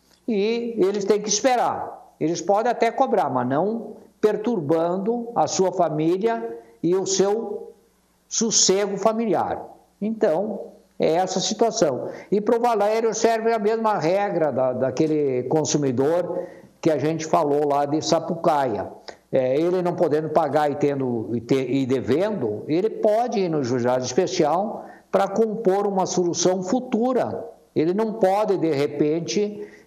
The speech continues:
ter uma situação de tá bloqueado no, o seu nome, o seu C P F no Serasa e S P C. Então, também o Valério pode examinar isso aí.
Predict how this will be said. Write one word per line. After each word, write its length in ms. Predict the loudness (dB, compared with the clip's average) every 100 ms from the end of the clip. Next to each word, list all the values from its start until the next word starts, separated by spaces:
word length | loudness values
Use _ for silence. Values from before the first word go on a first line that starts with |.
| _
ter 120 | 0
uma 160 | 2 0
situação 600 | 2 2 2 2 2 2
de 220 | 0 0
tá 720 | 0 2 4 4 2 0 -2
bloqueado 840 | -2 2 2 2 2 2 2 0 0
no, 260 | 0 0
o 40 | -2
seu 280 | 2 2 2
nome, 420 | 0 0 0 -2
o 60 |
seu 180 | 0 0
C 160 | 2 2
P 140 | 2
F 300 | 2 0 0
no 100 | -2
Serasa 540 | 0 0 2 0 0 0
e 20 |
S 180 | 0 -2
P 140 | -2
C. 420 | 2 0 0 -6 -12 -20 -18 0
Então, 180 | 0 2
também 800 | 0 2 0 0 -2 -2 -4 0
o 140 | 0
Valério 400 | 2 2 0 0
pode 320 | 0 0 0
examinar 420 | -2 -2 0 0 0
isso 240 | 2 2
aí. 240 | 2 -2